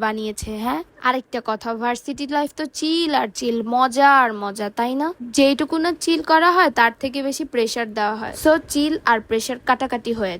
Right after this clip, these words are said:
যায়। ছয় মাস পর পর একটা সেমিস্টার শেষ হয়, তিন মাস পর মিড, আবার তিন মাস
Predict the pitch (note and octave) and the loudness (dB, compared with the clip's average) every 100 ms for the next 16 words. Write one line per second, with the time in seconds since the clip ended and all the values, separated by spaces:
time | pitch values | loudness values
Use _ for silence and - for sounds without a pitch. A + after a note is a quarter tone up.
0 | D3 B2+ - - - C#4+ C#4 C#4 C#4 C4+ | -10 -12 -12 -12 0 2 2 0 -4 -6
1 | C4 C#4 C#4 A#3 - B3+ C#4+ C4+ C4 C4+ | -4 -2 -2 -2 -4 -10 -8 -8 -8 -6
2 | C4+ - C#4 - C#4+ D4+ D#4+ - D4+ D4+ | -6 -6 -6 -4 -4 -4 -6 -4 0 2
3 | D#4 D#4+ - D#4+ D#4+ C4+ A#3+ B3 C4+ A3+ | 4 2 4 4 4 2 -2 -2 0 2
4 | A#3 B3+ A#3+ C4 B3 A#3+ | 4 2 0 -4 -2 -4